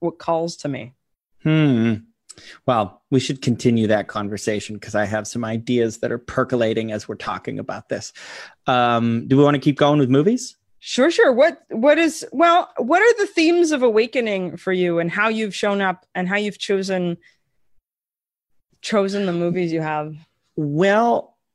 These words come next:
Speaker 2: I mean, when it comes to choosing the movies, it's a pretty un-, what I watch on a given basis. It, it, it's a pretty, um, unconscious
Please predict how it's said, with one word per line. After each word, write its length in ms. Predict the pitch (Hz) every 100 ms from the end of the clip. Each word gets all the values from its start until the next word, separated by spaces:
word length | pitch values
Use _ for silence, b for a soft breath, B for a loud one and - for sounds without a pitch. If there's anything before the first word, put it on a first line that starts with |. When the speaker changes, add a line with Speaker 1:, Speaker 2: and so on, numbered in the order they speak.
| _
Speaker 2:
I 80 | 160
mean, 280 | 175 196 170
when 120 | 165
it 120 | 160
comes 300 | - 214 247
to 80 | 214
choosing 420 | 180 185 180 175
the 60 | 143
movies, 380 | 127 131 143 127
it's 160 | -
a 60 | 113
pretty 340 | - 131 135
un-, 320 | 92 120 - 120
what 340 | 147 139 151 147
I 140 | 131
watch 580 | 110 117 143 - - - -
on 120 | 120
a 40 | 117
given 340 | 120 123 117 _ _ 117 113
basis. 420 | 117 120 147 139
It, 180 | 127 -
it, 180 | 131 -
it's 200 | 135 147
a 80 | 131
pretty, 760 | _ - 170 175 190 185 - 135
um, 540 | 127 120 110 107 107 _ _ _ _ _ - 123
unconscious 840 | 131 131 120 120 127 135 135 -